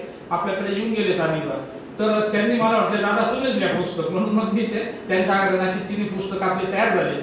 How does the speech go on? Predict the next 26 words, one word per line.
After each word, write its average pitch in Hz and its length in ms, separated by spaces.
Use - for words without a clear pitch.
माझी 214 460
अपेक्षा 247 440
आहे 170 220
की 208 220
तरुण 240 260
मुलांनी 185 640
हे 202 60
सगळं 214 280
वाचलं 214 320
पाहिजे, 160 520
समजून 208 340
घेतलं 165 240
पाहिजे. 147 480
आपली 190 260
परंपरा 214 560
काय 202 200
ती 208 140
समजून 185 380
घ्या. - 160
शाळेमध्ये 226 460
रोजच 240 320
आपण 220 360
प्रतिज्ञा 214 600
म्हणतो, 170 280
मग 170 100
आमच्या 220 360